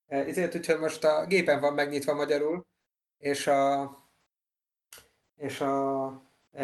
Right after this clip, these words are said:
angol nyelvűt tartom a kezembe, és abba húzogattam alá. Ö, ebben jó adag lustaság és jó adag, ö, ö, semmire nincs időm is benne van, de, ö, alapvetően én angolból fogok dolgozni,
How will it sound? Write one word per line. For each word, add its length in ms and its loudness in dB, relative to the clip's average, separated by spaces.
angol 280 4
nyelvűt 300 0
tartom 300 2
a 40 -2
kezembe, 320 0
és 100 0
abba 200 0
húzogattam 500 -2
alá. 340 0
Ö, 300 2
ebben 360 4
jó 100 4
adag 220 4
lustaság 560 0
és 200 0
jó 120 2
adag, 300 0
ö, 220 2
ö, 280 0
semmire 320 2
nincs 220 -2
időm 280 2
is 120 -4
benne 260 2
van, 340 0
de, 440 2
ö, 320 2
alapvetően 480 2
én 120 0
angolból 500 2
fogok 320 -2
dolgozni, 520 -4